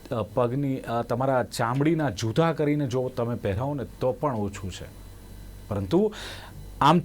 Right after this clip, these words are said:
છતાં આજના દિવસે તેમના પ્રત્યે કૃતજ્ઞતા દર્શાવવી અનિવાર્ય બને છે. કારણ કે આપણી જિંદગી કેવી છે તમે જુઓ, ભાગદોડ ભરી જિંદગી છે ને આપણે ક્યાંક એમાં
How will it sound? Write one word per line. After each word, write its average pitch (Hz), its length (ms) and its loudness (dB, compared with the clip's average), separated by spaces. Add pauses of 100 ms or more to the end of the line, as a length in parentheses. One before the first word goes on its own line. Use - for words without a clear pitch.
છતાં 190 300 10
આજના 196 300 8
દિવસે 196 360 8
તેમના 170 500 8
પ્રત્યે 170 380 4
કૃતજ્ઞતા 156 560 4
દર્શાવવી 139 580 2
અનિવાર્ય 127 580 2
બને 131 320 0
છે. 143 160 -4
કારણ - 840 -12
કે 127 80 0
આપણી 127 220 2
જિંદગી 147 360 2
કેવી 170 180 4
છે 151 100 0
તમે 156 180 0
જુઓ, 165 160 2
ભાગદોડ 143 580 0
ભરી 139 200 0
જિંદગી 131 420 0
છે 139 120 0
ને 135 80 0
આપણે 185 380 0 (680)
ક્યાંક 196 420 8
એમાં 165 440 10